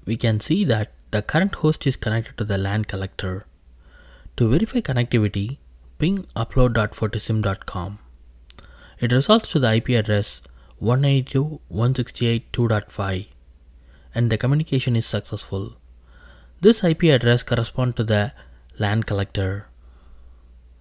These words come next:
To verify that, log into forty sim, navigate to the admin tab, click on the health and then collector health.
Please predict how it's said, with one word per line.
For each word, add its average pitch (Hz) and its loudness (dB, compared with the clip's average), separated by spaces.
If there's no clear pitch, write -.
To 117 2
verify 175 2
that, 107 -2
log 107 0
into 120 2
forty 120 -4
sim, 175 -6
navigate 117 2
to 120 -2
the 117 2
admin 123 0
tab, 143 0
click - 2
on 185 6
the 143 6
health 127 0
and 113 2
then 107 2
collector 113 0
health. 147 0